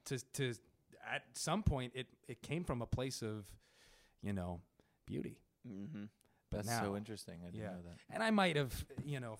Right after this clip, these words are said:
Speaker 1: flubbed a lot of those, uh, facts up. I know, <laughs> I know that
Speaker 2: But you're saying that, like,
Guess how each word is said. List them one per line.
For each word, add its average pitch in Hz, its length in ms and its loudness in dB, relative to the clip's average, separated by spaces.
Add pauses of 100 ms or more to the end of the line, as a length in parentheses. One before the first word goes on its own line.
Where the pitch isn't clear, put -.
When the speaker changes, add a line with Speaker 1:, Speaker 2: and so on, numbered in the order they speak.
Speaker 1:
flubbed 131 220 -4
a 123 60 0
lot 117 180 2
of 107 60 -2
those, 107 400 -2
uh, 147 100 -8
facts 131 460 2
up. 110 160 4
I 147 80 8
know, 185 120 12
<laughs> - 40 8
I 202 260 10 (240)
know 240 140 12
that 220 280 6 (140)
Speaker 2:
But 170 140 12
you're 165 80 12
saying 160 300 10
that, 135 300 8
like, 120 220 8